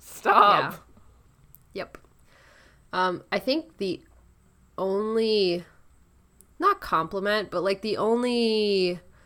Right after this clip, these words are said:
Speaker 2: thing I'll say here that's somewhat positive is that it was really written and it read in a way that said, like, Ax is not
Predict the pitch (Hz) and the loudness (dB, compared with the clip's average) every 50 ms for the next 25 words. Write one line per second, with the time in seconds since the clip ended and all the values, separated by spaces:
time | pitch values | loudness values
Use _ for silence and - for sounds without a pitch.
0 | - - - _ - - - - 202 202 196 196 185 180 180 180 - - - - | -20 -20 -20 _ -20 -14 -6 -4 -2 -2 0 0 0 0 0 -2 -4 -6 -4 -2
1 | 196 185 185 185 196 190 208 196 190 190 190 185 180 175 180 - 160 160 - - | -2 0 0 0 -2 -2 -2 0 0 0 0 0 0 -2 -2 -4 -6 -6 -4 -6
2 | - - - 185 190 208 190 - - - - 143 143 151 180 175 196 196 202 196 | -6 -4 -4 -4 -2 -2 -4 -6 -6 -6 -4 -4 -4 -4 -4 -4 -2 -2 -2 -4
3 | 196 - - 180 180 175 - - 180 175 170 170 165 160 - - - - 185 190 | -6 -8 -6 -6 -6 -4 -4 -2 0 2 2 2 0 -2 -4 -6 -4 -2 0 0
4 | - - 175 175 190 190 202 202 190 180 170 170 160 175 190 190 190 208 214 208 | -2 -2 -2 0 2 2 2 2 0 -4 -10 -8 -4 -2 0 2 2 0 0 0
5 | 208 214 208 - - 160 160 170 180 175 - 190 190 190 175 156 - - 160 170 | -2 -2 -4 -6 -8 -8 -4 -2 -2 0 -2 -2 -4 -4 -6 -8 -8 -6 -4 -4
6 | 170 - - 165 180 185 170 180 180 - - - 180 180 170 160 165 156 160 175 | -4 -4 -4 -2 0 2 2 2 2 0 -4 -6 -4 -4 -4 -2 -2 -2 -2 -2
7 | 156 165 - - - - 180 170 156 151 151 165 - - - - - _ _ _ | -4 -6 -6 -6 -6 -4 -2 -2 -2 -2 -4 -6 -12 -16 -20 -20 -20 _ _ _
8 | - - 180 175 170 - - - _ - 175 175 175 185 - - - 240 233 202 | -6 -2 -2 -2 -2 -4 -12 -14 _ -2 0 2 2 0 -2 -4 -4 -4 -4 -4
9 | - 202 185 185 180 175 175 170 170 165 127 - | -4 -4 -2 2 4 4 4 4 2 0 -4 -6